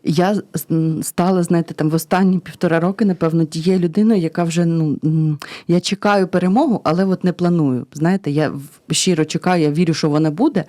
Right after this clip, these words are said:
але не будую таких якихось планів, е, намагаюся робити щось, що я можу вже от тут і зараз. Е, мені чогось здається, що, по-перше, я б, напевно, дуже багато плакала, я б, напевно, плакала дуже довго, тому виплакати все, що я інколи не,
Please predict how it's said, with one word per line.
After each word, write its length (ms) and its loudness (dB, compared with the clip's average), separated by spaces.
але 200 2
не 100 0
будую 360 0
таких 280 -4
якихось 360 -4
планів, 520 0
е, 180 2
намагаюся 480 0
робити 280 -4
щось, 400 -4
що 160 -2
я 120 2
можу 260 2
вже 160 -2
от 180 -4
тут 200 -4
і 40 2
зараз. 480 -4
Е, 280 -2
мені 260 2
чогось 300 -2
здається, 680 -2
що, 320 0
по-перше, 400 -2
я 60 0
б, 60 -4
напевно, 280 0
дуже 240 0
багато 340 0
плакала, 580 -2
я 220 -2
б, 60 -6
напевно, 360 0
плакала 320 0
дуже 260 -2
довго, 320 0
тому 260 2
виплакати 520 0
все, 180 0
що 120 -2
я 120 2
інколи 360 0
не, 140 2